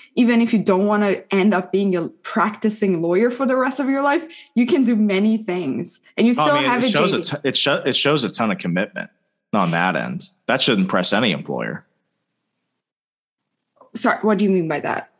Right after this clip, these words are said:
Speaker 2: Oh, I mean, if, if you, if you were committed enough to spend the time and the money to actually go and complete law school, and you end up applying for a job that's not necessarily related to the legal field, I think any employer would be like, "Damn, this person actually put in the work. This person actually completed something."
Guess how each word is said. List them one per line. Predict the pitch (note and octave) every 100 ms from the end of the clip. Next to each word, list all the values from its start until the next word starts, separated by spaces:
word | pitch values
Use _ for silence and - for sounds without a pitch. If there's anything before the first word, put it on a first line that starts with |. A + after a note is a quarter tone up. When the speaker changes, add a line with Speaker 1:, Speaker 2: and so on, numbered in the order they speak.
| - -
Speaker 2:
Oh, | E3
I | D3
mean, | C#3+ C3+
if, | B2+ A#2+
if | C3
you, | B2+ F3
if | D3 C3+
you | F3
were | D#3+
committed | - A#2+ A#2+ C#3
enough | A#2 G2 F#2+ F2 E2+ - _ -
to | G2+
spend | - A#2+ A2+
the | G2
time | - A2+ A2 A#2
and | G#2
the |
money | G2 G2 G#2 G2+ F#2
to | -
actually | F#2+ F#2+ G2
go | F#2 F#2+
and | F#2
complete | F#2 F2+ G2+ G2 -
law | D#2+ E2+
school, | - - A#2 B2 B2+ - G#2+
and | G2 F2+ F2
you | G#2 G#2+
end | G#2+
up | G2+ F#2+
applying | G2+ - G2 G2+ F#2+
for | G2+
a | E2
job | F2+ F2+ F2+
that's | F2+ -
not | F#2+ F2+ - -
necessarily | G2+ F#2+ - - F#2+ F#2
related | F2 E2 D2+ E2+ F#2
to | G#2+
the | G2+
legal | G2+ G2 G#2+
field, | A#2 A2+ B2 B2 - -
I | -
think | C#3 E3
any | C3 C3
employer | A2+ G#2 A2 A#2 G#2
would | F#2+
be | F2+
like, | F#2+ F#2 E2+
"Damn, | G#2+ A#2+ F2
this | A#2
person | - B2+ G#2 G#2
actually | G2 F#2 G#2
put | F2+ G#2+
in | F#2+
the | F2
work. | F2 G3 A#2 -
This | G#2+
person | - A2 A2
actually | F#2+ F#2+ G2+
completed | - F#2 G#2+ C#3 G#2
something." | - F#2 F2+ F2+